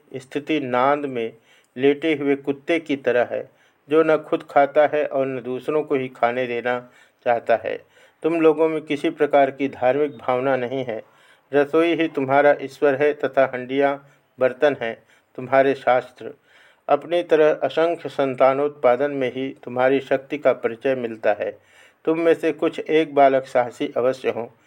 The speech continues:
किंतु कभी-कभी मुझे ऐसा प्रतीत होता है कि तुम भी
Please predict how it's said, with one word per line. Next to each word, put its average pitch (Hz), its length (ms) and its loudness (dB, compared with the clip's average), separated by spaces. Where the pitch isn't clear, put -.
किंतु 156 280 -2
कभी-कभी 160 600 0
मुझे 143 280 -4
ऐसा 139 380 -2
प्रतीत 151 440 -6
होता 143 300 2
है 151 220 2
कि - 560 -8
तुम 170 260 -2
भी 123 260 -10